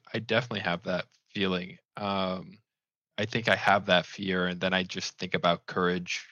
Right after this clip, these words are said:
I think courage is, like, a really wonderful aspect of my life right now, even with psychedelics, but also just, like, with working out my stuff.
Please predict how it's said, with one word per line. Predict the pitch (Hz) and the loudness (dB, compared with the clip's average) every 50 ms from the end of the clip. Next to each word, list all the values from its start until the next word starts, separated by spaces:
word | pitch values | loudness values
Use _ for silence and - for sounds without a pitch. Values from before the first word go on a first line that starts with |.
| _ _ _ _ _ _ _ _ _ _ | _ _ _ _ _ _ _ _ _ _
I | - - | -12 -8
think | - 110 104 - | -6 -6 -4 -4
courage | - - 95 95 95 98 98 92 - 98 | -2 2 4 4 4 4 4 2 -2 -2
is, | 95 92 - | -2 -2 -2
like, | 95 92 - | -2 0 0
a | 92 | -2
really | 90 95 95 98 98 98 92 90 - - - _ _ _ _ | -2 0 0 0 0 0 0 -2 -4 -8 -16 _ _ _ _
wonderful | - 98 98 98 98 95 - - 101 95 95 87 - | -10 -8 -6 -4 -4 -4 -2 -2 0 0 0 2 4
aspect | 104 90 87 92 - - - - - 92 90 - _ - - _ - | 4 4 4 4 4 2 2 4 4 4 4 2 _ -10 -20 _ -6
of | 85 85 85 85 90 92 - - - _ _ _ _ _ | -6 -4 -4 -6 -8 -12 -16 -20 -20 _ _ _ _ _
my | - 92 90 90 | 0 0 2 2
life | 87 90 92 92 95 98 - - | 2 4 4 4 4 4 2 2
right | 98 90 87 90 | 2 2 2 0
now, | 95 95 92 92 90 92 92 90 _ _ _ _ _ - | 0 0 2 2 0 -2 -6 -10 _ _ _ _ _ -4
even | 107 101 104 101 95 | -4 -2 -2 -2 0
with | 95 92 - | -2 -2 -2
psychedelics, | - - - 92 95 - 98 92 92 87 87 90 92 95 - - - - - - - _ _ | 0 2 2 2 4 2 2 4 6 6 6 6 4 0 -2 -2 -4 -4 -4 -6 -8 _ _
but | 113 87 87 | 2 2 2
also | 85 - - 92 98 - - 98 92 90 | 2 0 -4 -2 -2 -2 -2 -2 -2 -2
just, | - - 90 90 - - | -4 -4 -6 -6 -4 -2
like, | 87 90 92 - _ _ _ _ _ _ _ _ _ _ | -2 -2 -2 -6 _ _ _ _ _ _ _ _ _ _
with | - 101 95 | -10 -10 -4
working | 87 101 107 107 - 101 95 | 0 0 0 0 2 2 2
out | 95 98 90 87 | 4 4 2 2
my | 95 95 90 90 90 92 87 - _ _ _ _ | 0 2 2 2 2 0 -2 -4 _ _ _ _
stuff. | - - - - - - - - - - 123 113 95 98 - - - _ | -14 -12 -10 -10 -10 -12 -12 -6 0 2 4 4 4 4 0 -4 -16 _